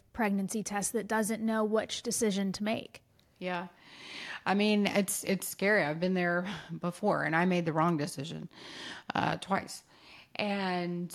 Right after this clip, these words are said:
Speaker 2: I, I think, you know, society tells these, these young women that you can make this um,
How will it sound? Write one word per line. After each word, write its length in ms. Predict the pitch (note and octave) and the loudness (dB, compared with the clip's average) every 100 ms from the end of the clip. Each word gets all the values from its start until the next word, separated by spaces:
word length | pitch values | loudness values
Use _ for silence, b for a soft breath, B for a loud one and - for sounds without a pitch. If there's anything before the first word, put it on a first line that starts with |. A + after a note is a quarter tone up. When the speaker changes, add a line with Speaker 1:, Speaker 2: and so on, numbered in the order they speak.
| - - | -12 -2
Speaker 2:
I, 100 | G#3+ | 0
I 180 | - G#3+ | 0 -4
think, 460 | G#3+ A#3+ A#3+ A#3 - - | -2 0 0 -2 -10 -10
you 160 | G#3 | -4
know, 380 | G3+ F3+ F3 E3 - F#3+ | -2 0 -2 -4 -10 -10
society 600 | - G#3 A3+ G3+ G3+ F#3+ | -2 2 6 8 6 4
tells 380 | G3+ F#3 F#3 F3+ | 4 6 6 4
these, 420 | G3 F3 E3+ - | 2 2 -2 -6
these 220 | - F3+ F#3 | 0 4 6
young 160 | F3+ | 6
women 380 | F3 F3 F3 F3 | 6 6 6 6
that 140 | D#3 | 4
you 140 | F3+ F#3+ | 2 2
can 200 | G#3 F3 | 2 2
make 320 | D#3+ D#3+ - | 2 0 0
this 360 | E3 E3+ - - B B B B B B B B B B B _ _ _ _ _ - B G#3+ | 0 0 -2 -6 B B B B B B B B B B B _ _ _ _ _ -16 B -2
um, 520 | - G3 F3 F3 F3 | 6 8 10 8 4